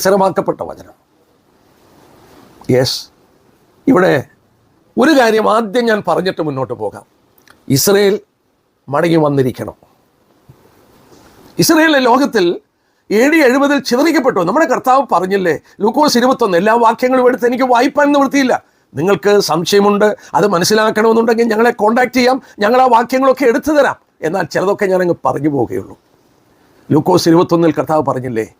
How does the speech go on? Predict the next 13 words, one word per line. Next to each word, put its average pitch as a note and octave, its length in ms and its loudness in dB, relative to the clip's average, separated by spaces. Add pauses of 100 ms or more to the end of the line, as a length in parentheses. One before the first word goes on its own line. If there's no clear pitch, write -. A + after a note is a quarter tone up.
(280)
"നിങ്ങൾ G3 300 2
വാളിൻ്റെ A3+ 380 2
വായ്ത്തലയാൽ G3 520 -2
വീഴും." D3 240 0 (580)
മത്തായി F3 340 0
ഇരുപത്തിനാലിലുമുണ്ട്, C3 640 -4 (440)
"നിങ്ങൾ C4 260 4
വാളിൻ്റെ C#4 380 2
വായ്ത്തലയാൽ C#4 500 0
വീഴും, C#4 220 -2 (300)
സകല D4+ 540 2 (140)
ജാതികളിലേക്കും D4 680 2
നിങ്ങളെ A#3 200 0